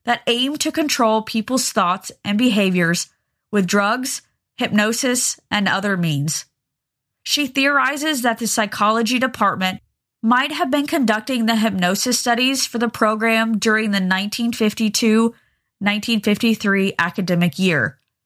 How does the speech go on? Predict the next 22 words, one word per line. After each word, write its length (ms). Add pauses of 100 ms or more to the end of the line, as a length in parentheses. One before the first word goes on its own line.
(320)
Saint 260
Clair 480
might 340
have 180
targeted 480
Ronald 480 (120)
and 160
made 200
him 280
an 200
experimental 760
subject 540 (420)
for 80
the 120
possible 500
reason 480
that 180
Ronald 400
could 140
easily 480
be 160
hypnotized. 800